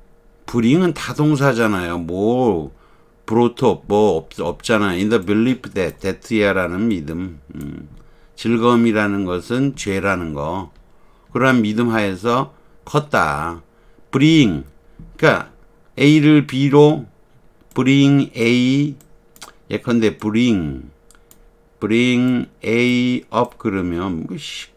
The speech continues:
뻔한 거죠. A를, A를 키가 올라가게 한 거죠. bring up이죠. 그러니 키우다죠. 어. 근데 이게 수동태가 되면 A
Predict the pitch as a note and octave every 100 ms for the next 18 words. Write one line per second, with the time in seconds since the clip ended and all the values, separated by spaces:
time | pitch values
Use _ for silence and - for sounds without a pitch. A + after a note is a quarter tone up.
0 | - D#3 E3 D3 A2+ E2 E2 C2+ - _
1 | - _ _ - A#2 A#2 A2 A#2+ C3 D3+
2 | D#3+ - - _ _ _ _ _ _ _
3 | _ - G#2+ G#2+ G#2+ A2 A2+ - - B2
4 | B2 B2 C#3+ - - - - E3 F#3 E3
5 | C#3 A2+ A2 F#2+ E2 D#2 C#2+ - A#2+ A#2
6 | G#2+ F2 F#2+ F#2 D2 C#2+ C2+ F3+ E3 C#3+
7 | - A#2+ F2+ D2+ - - _ _ _ _
8 | - D#2+ D2+ C2+ C2 - - - _ -
9 | - - - _ - F3+ E3+ D#3 - F3+
10 | D3+ D3 C3 B2 C3 C3+ G#2 A#2+ C3+